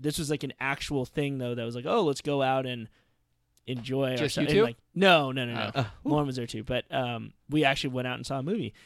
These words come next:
Speaker 1: And I was like, "Oh, I'm so hungover. We're in New Orleans, right?" I'm, like, dying. <laughs> "Oh, let's go to this movie." And Lauren's like, "This is a good thing to do 'cause we won't have to do anything." I was like, "Yeah, it's great."
Speaker 3: You're
Speaker 1: I didn't ex-,
Speaker 3: sleeping
Speaker 1: I
Speaker 3: in the
Speaker 1: didn't
Speaker 3: movie.
Speaker 1: expect to cry, like, the
Speaker 2: Ooh.
Speaker 1: entire movie.
Speaker 3: Whoa, really?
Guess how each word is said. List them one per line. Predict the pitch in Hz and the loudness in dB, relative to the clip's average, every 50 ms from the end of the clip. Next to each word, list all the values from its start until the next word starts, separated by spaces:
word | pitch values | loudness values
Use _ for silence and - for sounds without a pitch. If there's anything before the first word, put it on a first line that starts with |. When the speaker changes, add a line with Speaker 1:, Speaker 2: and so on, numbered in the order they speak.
| - - | -8 -2
Speaker 1:
And | 135 147 | 2 6
I | 156 160 | 6 6
was | 160 151 | 6 6
like, | 175 165 - - | 4 2 4 6
"Oh, | 214 196 160 | 6 8 8
I'm | 139 131 139 | 6 4 0
so | - - - 185 160 139 | -4 -4 0 0 2 2
hungover. | 143 139 135 127 123 117 110 104 110 | 0 0 -2 -4 -4 -4 -4 -6 -4
We're | 143 156 | -2 -2
in | 147 | 0
New | 135 | 0
Orleans, | 127 123 117 87 - - 101 | -2 -2 -4 -6 -8 -8 -8
right?" | 107 107 | -6 -6
I'm, | 113 117 117 | -6 -6 -8
like, | 107 104 - - | -10 -10 -8 -8
dying. | 131 113 107 101 90 85 - 139 - - _ - | -6 -6 -6 -8 -10 -10 -12 -12 -12 -14 _ -20
<laughs> | - - - - - | -20 -20 -20 -6 0
"Oh, | 262 302 294 262 | 4 6 8 8
let's | 220 - - | 6 6 6
go | 214 196 | 4 6
to | 185 | 6
this | 165 160 - | 4 2 2
movie." | 147 147 147 139 143 139 | 2 2 2 2 2 0
And | 131 127 92 117 | 0 -2 -4 -4
Lauren's | 131 127 127 127 123 | -4 -4 -4 -4 -6
like, | 120 123 - | -8 -6 -4
"This | 185 180 165 | -4 -4 -2
is | 175 156 | -2 -4
a | 147 | -2
good | 147 147 139 - | -2 -2 -4 -4
thing | 139 127 | -4 -6
to | 120 117 | -6 -4
do | - 147 143 143 135 131 127 | -2 0 2 2 2 2 0
'cause | - - 123 113 | -2 -6 -8 -6
we | 123 127 | -6 -6
won't | 120 117 123 120 117 | -6 -6 -6 -6 -8
have | 117 113 | -10 -12
to | 110 | -10
do | 95 120 127 | -8 -8 -6
anything." | 127 117 - 120 104 | -6 -6 -8 -10 -12
I | |
was | 101 107 - | -14 -14 -16
like, | - - | -12 -10
"Yeah, | 170 170 139 | -8 -8 -8
it's | 120 - - - | -10 -12 -14 -12
great." | - - 139 123 90 - _ _ _ _ _ _ _ _ _ _ - | -8 -6 -6 -6 -6 -10 _ _ _ _ _ _ _ _ _ _ 0
Speaker 3:
You're | 151 165 | 2 4
Speaker 1:
I | 208 | 4
didn't | 202 196 175 | 4 6 6
ex-, | 165 | 4
Speaker 3:
sleeping | 156 143 139 156 147 | 4 4 6 6 6
Speaker 1:
I | 165 | 8
Speaker 3:
in | 190 | 8
the | |
Speaker 1:
didn't | 226 208 | 8 6
Speaker 3:
movie. | 170 160 143 | 6 4 2
Speaker 1:
expect | 143 131 170 165 - - | 2 2 2 2 0 -2
to | 139 110 | -8 -10
cry, | - - - - - 139 127 131 147 170 151 123 123 117 | -10 -10 -10 -10 -8 -4 0 2 2 4 2 2 0 -2
like, | 110 107 104 135 135 | -2 -4 -4 -4 -4
the | 131 127 | -4 -4
Speaker 2:
Ooh. | 120 | -4
Speaker 1:
entire | 117 117 - - 143 139 147 151 131 120 | -4 -6 -8 -6 -2 0 0 0 0 0
movie. | 123 127 156 180 151 104 90 98 - - _ | 0 0 0 0 0 -2 -6 -8 -10 -12 _
Speaker 3:
Whoa, | - 123 123 143 185 247 233 208 175 151 139 127 | -4 0 4 6 8 10 10 10 10 10 8 8
really? | 135 170 240 269 240 160 120 104 101 | 10 12 12 12 10 10 6 0 -4